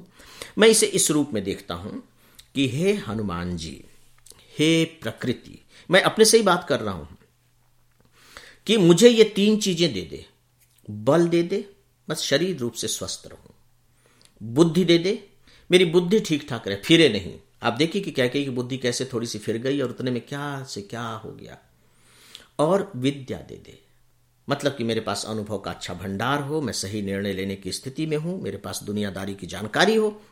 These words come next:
ये दे दे। और इसके बाद अगर तू ये दे देगा तो बाकी काम मैं खुद कर लूंगा,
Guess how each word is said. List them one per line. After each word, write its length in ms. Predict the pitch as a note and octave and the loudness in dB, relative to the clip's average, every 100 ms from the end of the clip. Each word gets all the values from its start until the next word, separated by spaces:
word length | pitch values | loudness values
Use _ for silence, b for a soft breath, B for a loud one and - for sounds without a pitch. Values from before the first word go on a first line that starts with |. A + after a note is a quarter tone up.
| - | -6
ये 60 | G3+ | -4
दे 140 | F#2 | -4
दे। 200 | - - _ _ B B B B - | -12 -16 _ _ B B B B 2
और 180 | F#3 F3+ | 4 4
इसके 240 | E3+ - | 2 4
बाद 180 | B3 A#3+ | 6 4
अगर 240 | G#3 F#3+ | 4 2
तू 220 | G#3 G#3 G3+ | 2 2 -2
ये 320 | C#3 D#3 F#3+ | 2 4 4
दे 300 | D3 B2+ B2+ | 2 2 2
देगा 840 | A#2 A2+ G2+ G#2 F2+ F2+ D#3+ A#3 B B - | 2 -2 -2 -4 -4 -6 -6 -8 B B 8
तो 100 | G#3+ | 8
बाकी 480 | C#3+ A#2+ C3 - A3 | 8 4 4 2 -6
काम 300 | - F3 A3 | -2 0 2
मैं 180 | A3 G#3+ | 0 0
खुद 160 | F3+ | 0
कर 180 | - A#3 | 4 6
लूंगा, 420 | B3 A#3+ A#2+ E2+ | 6 4 2 -4